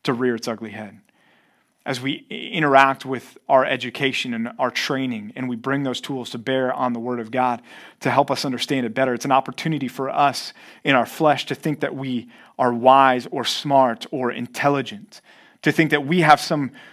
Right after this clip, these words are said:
great insight that we're gonna bring to this passage, that we're gonna bring to this text, and to puff ourselves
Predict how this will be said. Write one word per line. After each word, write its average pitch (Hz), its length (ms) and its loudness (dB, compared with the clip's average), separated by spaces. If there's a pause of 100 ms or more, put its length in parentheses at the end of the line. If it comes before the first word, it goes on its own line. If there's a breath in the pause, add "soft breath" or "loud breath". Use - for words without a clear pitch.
(240 loud breath)
great 156 400 4
insight 165 480 2
that 156 100 -4
we're 151 160 2
gonna 143 200 0
bring 135 520 -2 (280)
to 147 160 -2
this 123 440 -8
passage, 131 580 -4
that - 140 -8
we're 139 120 -6
gonna 131 120 -4
bring 127 360 -4
to 127 100 -10
this 113 320 -8 (400 soft breath)
text, - 460 0
and 135 100 -6
to 110 140 -10 (360)
puff - 280 2
ourselves 117 560 -4